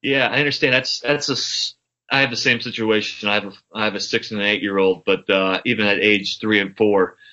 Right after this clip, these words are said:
<clears throat> there was some attraction, uh, with young kids and the thingamabobbers. I don't know what it is, but it's there.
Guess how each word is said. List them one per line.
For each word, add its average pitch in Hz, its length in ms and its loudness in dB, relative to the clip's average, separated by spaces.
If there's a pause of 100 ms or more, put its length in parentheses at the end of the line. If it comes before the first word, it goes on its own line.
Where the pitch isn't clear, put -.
(100)
<clears throat> - 240 -8
there - 360 4
was - 380 -4 (220)
some 131 240 2
attraction, 113 560 2 (440)
uh, 101 300 2
with 104 140 0
young 113 220 0
kids 110 420 -2
and 104 240 -2
the 95 80 -8
thingamabobbers. 92 760 -2
I 101 120 2
don't 113 120 4
know 113 140 2
what 113 180 6
it 107 80 2
is, 113 220 2
but 101 280 2
it's 101 220 -2
there. 90 300 2